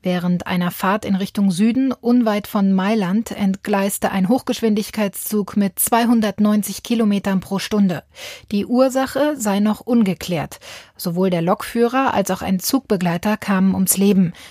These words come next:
Mehrere Menschen wurden verletzt. Die Strecke wurde teilweise gesperrt und es kam zu Zugverspätungen.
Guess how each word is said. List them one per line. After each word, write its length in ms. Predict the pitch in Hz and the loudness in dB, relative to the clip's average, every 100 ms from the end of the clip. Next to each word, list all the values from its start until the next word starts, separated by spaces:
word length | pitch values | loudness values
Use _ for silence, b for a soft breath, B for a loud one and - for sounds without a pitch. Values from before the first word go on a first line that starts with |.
| B - | B -2
Mehrere 360 | 190 190 185 | 0 0 0
Menschen 440 | 185 185 180 196 175 | 2 2 0 0 0
wurden 240 | 175 175 | 0 -2
verletzt. 560 | - 175 185 - - - B B - | -2 -2 -2 -2 -8 -10 B B -4
Die 80 | 226 | -2
Strecke 400 | 226 214 262 208 | 0 2 2 2
wurde 260 | 208 208 | 2 0
teilweise 480 | 196 214 202 202 190 | -2 -2 2 0 0
gesperrt 640 | 202 - - 185 214 - | -2 -4 -2 0 0 -2
und 180 | 226 226 | -2 -2
es 140 | 214 - | -2 -2
kam 260 | 208 202 | 2 2
zu 200 | - 208 | 0 -4
Zugverspätungen. 1040 | 196 - 240 - 165 - 160 165 147 135 | -2 -2 -2 -2 -2 -2 -2 0 -2 -2